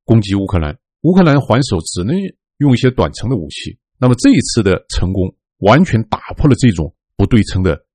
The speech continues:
战争状况，它也标志乌克兰呢，突破了西方的一些禁区、红线或者一些限制。第三个与网友分享观点，不管怎么解释，俄罗斯大意了，还是没来得及补充，昨天这个炸炼油厂，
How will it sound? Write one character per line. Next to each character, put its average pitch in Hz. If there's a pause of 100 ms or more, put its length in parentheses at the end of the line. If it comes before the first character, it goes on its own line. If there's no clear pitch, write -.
(120)
战 95
争 80
状 90
况， - (240)
它 214
也 117
标 160
志 139
乌 143
克 127
兰 90
呢， 85 (280)
突 240
破 170
了 85
西 -
方 120
的 104
一 -
些 95
禁 131
区、 - (120)
红 85
线 - (180)
或 120
者 -
一 71
些 85
限 90
制。 - (220)
第 185
三 226
个 254
与 156
网 135
友 107
分 127
享 92
观 98
点， 80 (200)
不 254
管 156
怎 98
么 147
解 80
释， - (320)
俄 98
罗 120
斯 117
大 143
意 127
了， 95 (140)
还 107
是 120
没 135
来 107
得 135
及 104
补 80
充， 101 (280)
昨 165
天 135
这 156
个 110
炸 123
炼 123
油 120
厂， 76